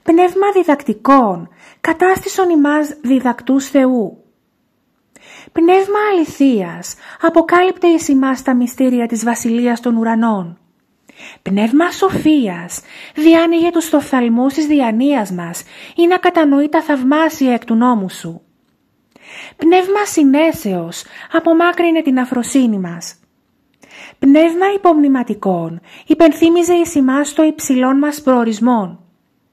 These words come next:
Πνεύμα παράκλητον, ενίσχυε ημάς εις τας θλίψεις του βίου τούτου. Πνεύμα ευθές, εγγέννησον εν της εγκάτης ημών.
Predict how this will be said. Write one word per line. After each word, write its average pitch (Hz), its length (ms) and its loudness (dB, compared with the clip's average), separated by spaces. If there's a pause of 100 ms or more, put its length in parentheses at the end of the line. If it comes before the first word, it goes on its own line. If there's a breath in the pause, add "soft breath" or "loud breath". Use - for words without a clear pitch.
(800 loud breath)
Πνεύμα 381 520 2
παράκλητον, 254 960 -2 (200 loud breath)
ενίσχυε 320 600 2
ημάς 262 460 0
εις 226 100 -10
τας 220 180 -4
θλίψεις 247 540 -4
του 233 120 -2
βίου 240 280 0
τούτου. 233 520 -4 (800 loud breath)
Πνεύμα 285 480 4 (160)
ευθές, 196 680 -4 (320 loud breath)
εγγέννησον 320 680 2
εν 311 120 0
της 254 200 -4
εγκάτης 254 560 -2
ημών. 180 460 -6